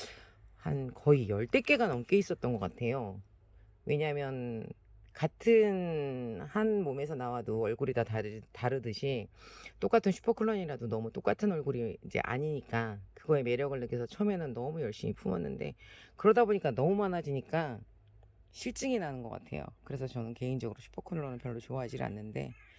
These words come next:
아, 이 아이 마리는 볼수록 진짜 매력적입니다.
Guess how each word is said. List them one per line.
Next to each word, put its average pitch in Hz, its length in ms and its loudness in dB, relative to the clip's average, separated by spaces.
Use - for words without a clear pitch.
아, - 140 -2
이 143 120 -4
아이 135 160 -4
마리는 127 340 -4
볼수록 135 460 -6
진짜 139 400 -4
매력적입니다. - 880 -8